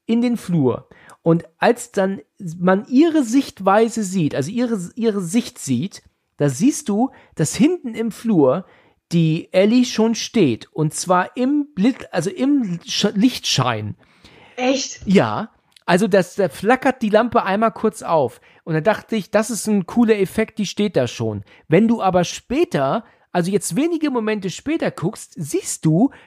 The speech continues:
Speaker 1: dass Ellie aber noch im Wohnzimmer ist mit der Schere im Gesicht. Also da war für mich so die Frage, wer steht denn da jetzt im Flur?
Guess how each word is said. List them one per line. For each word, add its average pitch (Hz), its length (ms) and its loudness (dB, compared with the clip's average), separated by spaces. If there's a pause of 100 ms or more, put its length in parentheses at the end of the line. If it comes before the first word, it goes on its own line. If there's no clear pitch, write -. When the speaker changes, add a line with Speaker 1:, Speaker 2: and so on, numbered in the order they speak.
Speaker 1:
dass 226 180 0
Ellie 208 340 0
aber 170 180 2
noch 170 180 2
im 147 160 0
Wohnzimmer 220 500 0
ist 151 180 -6
mit 147 120 -4
der 131 80 2
Schere 349 320 -2
im 143 180 0
Gesicht. - 500 -6 (440)
Also 160 380 4 (160)
da 160 140 -2
war 180 120 4
für 160 160 2
mich 247 240 4
so 311 100 2
die 175 140 0
Frage, 220 580 0 (240)
wer 170 160 2
steht 269 420 -6
denn 247 140 -4
da 226 80 0
jetzt 233 300 -4
im 185 160 -4
Flur? - 340 2